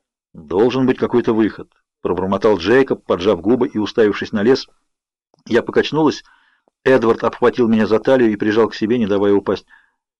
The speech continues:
"Ты совсем выдохлась. Пора отвезти тебя домой, да и Чарли скоро проснется". "Погоди-ка". Джейкоб резко развернулся, его глаза горели. "Ведь тебе противен мой запах, верно?" Неплохая идея.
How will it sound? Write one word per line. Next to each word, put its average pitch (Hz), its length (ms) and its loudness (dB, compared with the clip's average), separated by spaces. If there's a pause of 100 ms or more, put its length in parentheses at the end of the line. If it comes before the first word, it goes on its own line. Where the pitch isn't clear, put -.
(140)
"Ты 95 100 -16
совсем - 380 -6
выдохлась. - 520 -6 (160)
Пора 113 260 2 (100)
отвезти - 400 -8
тебя 107 200 -4
домой, 117 300 0
да 87 120 -10
и 92 60 -10
Чарли 143 320 -2
скоро 123 240 -4
проснется". 123 560 -6 (1400)
"Погоди-ка". 123 600 -4 (1160)
Джейкоб 127 400 0
резко 113 260 2
развернулся, 110 520 -2
его 107 160 2
глаза 113 280 2
горели. 113 400 0 (560)
"Ведь 113 220 -2
тебе 151 180 4
противен 185 480 2
мой 165 140 0
запах, 101 320 -2
верно?" 147 360 -2 (2000)
Неплохая 131 600 0
идея. 127 360 -6